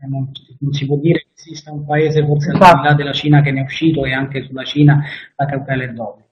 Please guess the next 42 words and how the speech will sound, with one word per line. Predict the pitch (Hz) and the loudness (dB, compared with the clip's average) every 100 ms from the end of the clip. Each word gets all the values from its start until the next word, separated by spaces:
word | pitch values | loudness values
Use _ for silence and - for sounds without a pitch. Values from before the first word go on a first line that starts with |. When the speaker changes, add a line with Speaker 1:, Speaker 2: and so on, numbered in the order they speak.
| 139 | 2
Speaker 1:
Però | 170 - | 2 2
Brasile | 139 139 - 147 143 143 | -2 -4 0 2 2 4
e | |
Messico | 147 131 139 143 - 127 123 | 4 2 0 -2 -8 -10 -12
sono | - 123 | -16 -20
stati | - 123 120 | -20 -20 -20
colpiti | 120 _ 131 123 | -20 _ -18 -18
chiaramente | 120 123 131 131 _ | -20 -20 -20 -20 _
da | - 123 | -20 -12
un'ondata, | 147 135 120 123 123 113 - | -2 0 2 0 0 -6 -10
insomma, | _ 123 120 | _ -20 -20
che | - | -12
è | 120 | -10
ancora | 120 - 123 120 120 113 | -10 -16 -18 -8 -6 -6
ben, | 117 117 117 117 _ - - - _ | -8 -10 -10 -20 _ -16 -16 -18 _
eh, | 131 123 113 107 - | -6 -6 -6 -12 -16
presente. | 120 117 113 _ 131 | -14 -12 -14 _ -2
Quindi | 175 151 | 2 6
nel | 143 143 | 6 6
breve | 160 175 170 | 6 6 6
è | 147 | 4
chiaro | 156 151 135 | 4 4 4
che | 120 | -2
questi | 123 - 135 | -12 -16 -8
due, | 147 139 | 0 0
che | 123 | 0
sono | - 127 | -8 -14
i | |
mercati | 120 - 143 139 131 | -16 -4 0 0 -2
più | 135 | -8
grandi, | 127 143 139 123 117 120 - - | -4 0 0 -2 -8 -18 -20 -16
e, | - - _ _ _ _ _ _ - | -16 -16 _ _ _ _ _ _ -12
diciamo, | 147 131 139 | -8 -6 -6
sono | 139 135 | -6 -8
dei | 123 | -10
mercati, | 123 - 143 135 | -12 -2 0 0
non | 123 127 | -4 -6
dico | 143 147 156 | -2 0 0
fermi, | 143 131 147 127 | 0 2 4 2
ma | 123 123 | -2 -6
che | - 120 | -8 -8
vanno | 123 120 123 123 | -6 -4 -6 -10